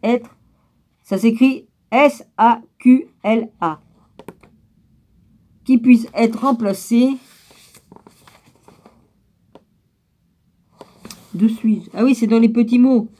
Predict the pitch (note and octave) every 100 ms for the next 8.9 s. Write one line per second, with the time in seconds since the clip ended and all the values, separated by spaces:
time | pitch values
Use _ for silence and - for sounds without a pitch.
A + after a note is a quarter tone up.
0 | _ _ _ A#3 D4 C4+ B3+ B3+ B3+ B3
1 | A#3+ C4 B3 A#3 A#3 F#3 D#3+ - G3+ A3
2 | G3+ F#3 G#3+ B3+ G3 E3 - _ _ _
3 | _ A3+ A#3 B3 C#4 A#3+ A#3+ B3 B3+ B3+
4 | B3 A#3 A#3 C4 A#3+ B3 A3+ A3+ C4 B3+
5 | A#3 G3+ F#3+ E3+ _ _ _ _ _ _
6 | _ _ _ - - C#4 B3+ A3+ _ _
7 | _ _ _ A3+ G#3+ G#3+ A#3+ D4+ A4 _
8 | _ _ _ _ - F3 F#3 F3